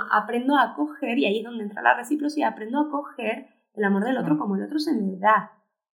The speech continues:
Speaker 1: ¿no? Esta es la famosa canción, esta sí, una, no sé si tan famosa, pero
Speaker 2: <laughs>
Speaker 1: hace mucho tiempo que decía, eh,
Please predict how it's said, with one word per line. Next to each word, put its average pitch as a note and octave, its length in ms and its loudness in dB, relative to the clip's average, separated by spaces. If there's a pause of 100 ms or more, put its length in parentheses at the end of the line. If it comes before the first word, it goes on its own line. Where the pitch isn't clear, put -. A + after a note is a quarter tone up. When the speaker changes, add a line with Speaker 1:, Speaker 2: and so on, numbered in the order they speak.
Speaker 1:
¿no? G3+ 320 2
Esta G#3 220 -2
es - 60 -2
la - 120 4
famosa G3+ 360 0
canción, - 380 0
esta - 200 -4
sí, - 220 -10
una, F#3+ 240 -4
no F3 140 -6
sé G#2+ 120 -10
si - 120 -12
tan - 160 -2
famosa, G#3+ 380 -2
pero F#3 120 0
Speaker 2:
<laughs> A3+ 320 -4
Speaker 1:
hace A#3 80 -8
mucho G#3+ 280 4
tiempo A#3 280 2
que A#3+ 140 2
decía, G#3 400 2 (480)
eh, G3+ 800 0